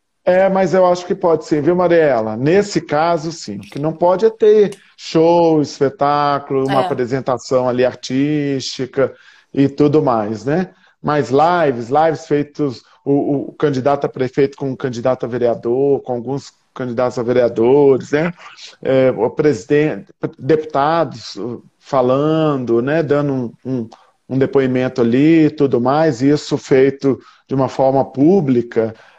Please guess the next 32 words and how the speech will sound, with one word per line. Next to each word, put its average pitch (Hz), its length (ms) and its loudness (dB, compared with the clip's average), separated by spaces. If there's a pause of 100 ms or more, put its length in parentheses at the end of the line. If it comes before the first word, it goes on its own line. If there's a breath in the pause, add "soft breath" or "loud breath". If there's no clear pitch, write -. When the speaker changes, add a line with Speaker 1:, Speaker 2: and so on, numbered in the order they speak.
(200 soft breath)
Speaker 1:
é, 143 440 2
não 151 120 0
vejo, 139 920 0 (500)
é, 160 160 0
quer - 180 0
dizer, 131 200 0
não, 147 200 -2
não, 156 200 0
não, 151 640 -4 (200)
até - 220 -2
onde 151 180 2
eu 156 40 0
sei, 156 200 2
não 180 100 -2
tem 185 160 -6
proibição 165 520 -2
pra 135 180 0
isso, 131 220 -6
não, 151 200 -4 (440 loud breath)
né? 123 180 -4
Speaker 2:
Anderson, 202 500 0
as 208 160 -2
pessoas 226 840 -4 (400)
quando 285 200 0
elas 247 280 -6
tra-, 185 340 -8
elas 208 220 -4
são 285 200 -6
de 277 120 -6
verdade, 165 580 -8
trazem 262 640 -6
propostas, 180 920 -12